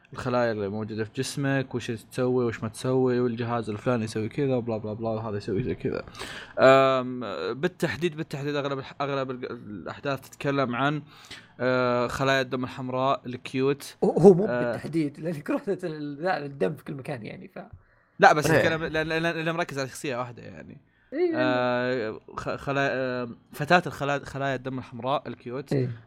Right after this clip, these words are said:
Speaker 1: آه، اللي تن-، تنقل الحاجات وتتوهق في الدنيا. ورجل، الرجل الشهم، خلية الدم البيضاء، الذي يكافح البكتيريا.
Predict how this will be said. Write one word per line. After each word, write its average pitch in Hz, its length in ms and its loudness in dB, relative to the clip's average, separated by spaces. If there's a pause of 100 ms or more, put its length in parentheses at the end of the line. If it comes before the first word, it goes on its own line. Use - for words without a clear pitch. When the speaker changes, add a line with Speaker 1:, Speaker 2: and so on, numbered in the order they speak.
(160)
Speaker 1:
آه، 120 280 0
اللي 123 140 2
تن-، 139 260 -2
تنقل 139 320 2
الحاجات 123 380 0
وتتوهق 110 420 -6
في - 60 -16
الدنيا. 131 500 -4 (500)
ورجل، 127 1120 2
الرجل 151 280 2
الشهم، 151 560 -2
خلية 143 360 -6
الدم 135 320 -10
البيضاء، 123 580 -8 (300)
الذي 127 300 -4
يكافح 131 380 -4
البكتيريا. 127 600 -4